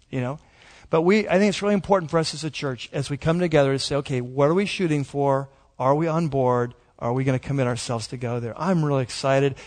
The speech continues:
I think it's the most important series we will have done to date, and it will define us for the future. So I'd encourage you to do all you can to be here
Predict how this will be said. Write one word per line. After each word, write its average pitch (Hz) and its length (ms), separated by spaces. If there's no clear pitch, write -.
I 170 100
think 190 200
it's - 180
the 151 80
most 147 220
important 156 500
series 139 380
we 135 80
will 127 180
have 120 120
done 123 240
to 123 140
date, 120 360
and 143 100
it 147 40
will 143 120
define 170 440
us 127 140
for 135 120
the 123 80
future. 143 520
So - 140
I'd 196 100
encourage 190 480
you 151 80
to 135 100
do 143 120
all 156 240
you 202 140
can 147 440
to 143 240
be 170 280
here 165 240